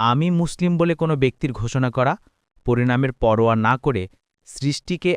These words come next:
আল্লাহর বন্দিগির দিকে আহ্বান জানানো এবং কেউ যাতে ইসলাম ও তার ঝান্ডাবাহীদের দোষারোপ বা নিন্দাবাদ করার সুযোগ না পায়,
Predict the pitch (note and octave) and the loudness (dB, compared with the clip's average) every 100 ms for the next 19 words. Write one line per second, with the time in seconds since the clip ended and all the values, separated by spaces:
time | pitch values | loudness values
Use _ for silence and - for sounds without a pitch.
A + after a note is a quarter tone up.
0 | - A#2 A#2 B2+ C#3 A#2 A#2+ B2+ C3+ C#3+ | 0 -2 0 0 0 0 0 0 -2 -4
1 | C3 C#3 C3+ A2+ B2 B2+ B2 B2 B2 F3+ | -4 -2 -2 0 -2 -2 0 0 -2 -4
2 | - _ _ _ D3 E3+ G#2+ E2+ _ _ | -8 _ _ _ 0 2 0 -4 _ _
3 | _ _ B2 C3 D3+ D3 D3+ B2 - C#3+ | _ _ 0 2 2 0 -2 -2 0 0
4 | F3+ - _ _ _ C3+ C#3+ D3 D3 A2+ | 0 -4 _ _ _ -2 2 2 2 -2
5 | B2 C#3 C#3+ D3 D3 D3 B2+ - B2+ B2 | 0 2 2 0 0 0 -2 -2 -2 0
6 | B2+ A#2 A2+ A#2 A#2+ A#2+ A#2+ A#2 - B2 | 0 0 2 2 0 0 -2 -2 -4 -4
7 | B2+ C#3+ C#3 C3 E3+ | -2 0 -2 -2 -4